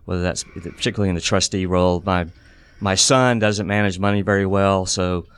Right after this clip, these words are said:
um, I'm gonna leave all his inheritance in a trust, and I'm gonna put my daughter in charge of my son's trust,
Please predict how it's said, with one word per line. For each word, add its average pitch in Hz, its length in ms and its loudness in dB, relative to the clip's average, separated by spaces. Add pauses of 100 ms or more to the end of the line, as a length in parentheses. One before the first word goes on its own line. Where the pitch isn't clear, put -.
(520)
um, 92 260 -2
I'm 107 100 0
gonna 104 120 2
leave 101 240 2
all 95 100 0
his 98 300 -2
inheritance 95 540 0
in 90 60 -6
a 85 60 -6
trust, 104 480 0
and 90 140 -4
I'm 92 100 -2
gonna 92 100 -2
put - 180 -4
my 92 120 0
daughter 95 420 2
in 90 100 -2
charge 95 400 -2
of 90 80 -8
my 90 120 -2
son's 92 460 -2
trust, - 500 -4